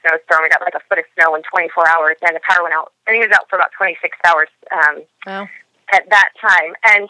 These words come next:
Speaker 1: so I am a canner just like you, and I had canned up, um, a whole bunch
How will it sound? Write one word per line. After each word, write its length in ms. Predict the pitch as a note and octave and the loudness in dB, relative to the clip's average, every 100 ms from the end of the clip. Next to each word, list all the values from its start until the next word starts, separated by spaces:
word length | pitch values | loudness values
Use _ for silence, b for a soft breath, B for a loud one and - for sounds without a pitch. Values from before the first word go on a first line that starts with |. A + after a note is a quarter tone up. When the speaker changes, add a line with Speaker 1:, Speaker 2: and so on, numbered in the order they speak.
| - | 0
Speaker 1:
so 440 | A3 G3+ G3+ G3 - | 2 4 2 -2 0
I 360 | G#3 G#3 A#3 A#3+ | 2 2 -2 -2
am 100 | G#3+ | -2
a 60 | F#3+ | -4
canner 400 | - G#3+ G3 F#3+ | -2 0 2 0
just 160 | F3+ - | -6 -2
like 220 | G3 G3 G#3+ | -2 -2 -4
you, 260 | G3 F#3 F#3+ B B B - | -2 -2 -4 B B B 0
and 280 | G3 F#3 - | 4 2 2
I 100 | G3 | -2
had 160 | F#3+ - | -4 -6
canned 360 | A3 G#3 G#3+ G#3+ | 0 0 0 0
up, 260 | F#3+ F3+ - - - | 4 2 0 -10 -2
um, 260 | F#3 E3+ - | 2 2 0
a 40 | |
whole 160 | G#3 G#3 | -2 0
bunch 220 | G3+ | 0